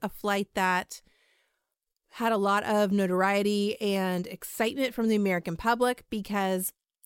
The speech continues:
nasa and the U S government were trying to get people interested in space flight again. Shuttles had become sort of routine, and so they,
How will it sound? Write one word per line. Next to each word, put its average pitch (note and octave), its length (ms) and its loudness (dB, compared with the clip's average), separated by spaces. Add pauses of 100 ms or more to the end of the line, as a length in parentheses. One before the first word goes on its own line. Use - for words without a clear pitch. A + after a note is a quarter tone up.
nasa C4 680 0
and G3 560 -2
the F#3 100 -4
U F3 100 -4
S E3+ 140 -10
government A3 440 -2
were F#3 60 -8
trying F#3+ 240 -2
to F3+ 40 -2
get - 140 -12
people F#3+ 340 -8
interested D4 420 0
in C4+ 100 4
space C#4 400 -2
flight C4+ 240 -2
again. B3 420 2 (400)
Shuttles G#3+ 400 0
had G3 200 -2
become F#3 300 -2
sort F#3 200 -2
of F3+ 120 0
routine, G3+ 440 0
and F3+ 160 -6
so E3+ 220 -2
they, E3+ 220 -2